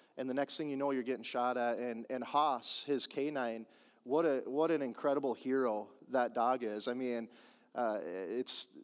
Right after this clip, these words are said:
it's just incredible to see how those dogs are trained and the service that he had. And there was a nice,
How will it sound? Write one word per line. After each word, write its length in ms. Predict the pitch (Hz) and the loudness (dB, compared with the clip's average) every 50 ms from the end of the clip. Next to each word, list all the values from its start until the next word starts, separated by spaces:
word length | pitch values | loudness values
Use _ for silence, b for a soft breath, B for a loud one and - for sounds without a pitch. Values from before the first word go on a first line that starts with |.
| - _ - | -20 _ -10
it's 320 | - - 123 120 - - - | -8 -6 -4 -2 -2 -2 -2
just 240 | - - 135 - 160 | -2 -2 -2 -2 -2
incredible 540 | 143 120 - - 135 131 139 123 123 117 | -4 -4 0 0 2 2 2 2 2 2
to 80 | 110 117 | 2 2
see 320 | - - - 135 127 123 | 2 2 2 0 0 2
how 180 | 113 127 131 127 | 2 2 2 2
those 260 | 123 131 127 123 - | 2 2 0 0 0
dogs 320 | - 117 113 127 127 117 139 | -2 0 0 0 0 0 -2
are 80 | 127 | -4
trained 440 | 110 - - 135 123 123 131 131 131 | -4 -4 -4 -2 -2 -2 -2 -2 -2
and 100 | 120 113 | -4 -2
the 40 | 104 | 0
service 440 | - - 135 127 131 127 127 - - | 0 0 0 0 -2 -2 -2 -2 -2
that 140 | 131 117 | -2 -2
he 140 | 117 135 131 | -2 -2 -2
had. 380 | - 123 120 123 127 131 127 123 | -2 0 0 2 2 2 2 2
And 140 | 120 117 117 | 0 -2 -2
there 80 | 113 | -2
was 160 | 113 110 - | -2 -2 -4
a 60 | 120 113 | -4 -2
nice, 340 | 123 127 127 120 - - | -2 0 0 -2 -4 -6